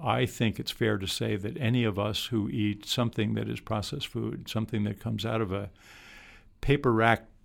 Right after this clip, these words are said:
package and is, uh, uh, pre-cooked and has a la-, has a ingredient list, uh, of, uh, twenty or thirty different components, is eating G M O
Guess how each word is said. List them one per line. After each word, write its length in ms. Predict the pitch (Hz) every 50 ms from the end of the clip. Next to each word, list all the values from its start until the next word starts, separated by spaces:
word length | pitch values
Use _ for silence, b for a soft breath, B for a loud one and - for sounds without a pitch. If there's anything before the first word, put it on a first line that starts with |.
| - - _ _ - - -
package 680 | - - 127 117 110 - 127 110 107 110 107 - -
and 320 | 165 165 151 123 113 107 110
is, 340 | 110 107 104 104 - - 117
uh, 320 | 104 107 107 107 104 101 92 B B B B B B B B B B -
uh, 320 | 131 117 110 110 107 101 98 92 - - - -
pre-cooked 680 | - 147 151 147 - - 131 123 127 - - - - B B B B B - 214
and 300 | 185 117 113 117 113 101
has 420 | 107 113 110 110 110 101 - -
a 300 | 110 101 101 104 104 107
la-, 440 | 110 117 104 107 113 113 131 - 165
has 320 | 123 110 107 101 101 - 113
a 240 | 110 107 110 107 - B B B B B B B B
ingredient 600 | - 123 117 98 120 135 139 135 139 127 120 - 113
list, 500 | 113 113 107 - - - - - - - - B B B B B B B B -
uh, 400 | 135 117 107 107 107 107 107 104 92 85 - - - -
of, 460 | 185 135 110 110 113 107 92 - - -
uh, 180 | - - - -
twenty 300 | - - 131 123 123 120
or 80 | 107 104
thirty 460 | - - 123 113 110 107 107 104 98
different 440 | 92 - 120 107 - - 113 104 -
components, 640 | - 117 98 - 117 113 104 104 107 101 - -
is 180 | 123 110 92 110
eating 320 | 110 101 98 101 107 101
G 200 | 98 - 117 110
M 160 | 107 110 104 107
O 280 | 104 104 104 107 104